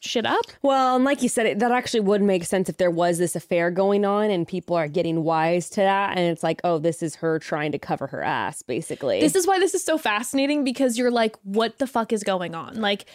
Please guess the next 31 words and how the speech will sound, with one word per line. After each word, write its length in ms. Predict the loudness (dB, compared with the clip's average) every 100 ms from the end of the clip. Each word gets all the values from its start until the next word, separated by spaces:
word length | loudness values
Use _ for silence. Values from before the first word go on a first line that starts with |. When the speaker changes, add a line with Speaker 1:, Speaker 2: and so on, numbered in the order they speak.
| -12 -2
Speaker 1:
everything 420 | 0 2 4 2
is 100 | 4
alleged. 580 | 2 2 2 0 -6 -8 -2
And, 540 | 0 2 0 -2 -4 -10 -14 -6
and 380 | 0 2 2 -2 -4
I 100 | 2
mean, 260 | 2 2 -2 _ _ _ _ _ _ _ _ _ _ _ _ _ _ -4
I 100 | 0
just 260 | 2 0 -2
feel, 560 | -2 2 4 4 2 2
again, 360 | 0 0 -2
for 160 | -4 -2
all 160 | 0
these 200 | 0 -2
people, 520 | -2 -4 -2 -2 -2 -2
if 160 | 0 4
none 240 | 6 6
of 80 | 4
this 220 | 2 2
is 180 | -2 -4
true, 560 | -8 -6 -4 -4 -6 -8 _ _ _ _ _ _ _ _ _
let's 220 | 0 0
be, 160 | -2 -2
let's, 220 | 0 0 2
let's 320 | 2 2 -2
think 300 | -4 -2 2
about 220 | 0 0
that 200 | -2 -4
for 140 | -6
a 60 | -6
second. 360 | -4 -6 -8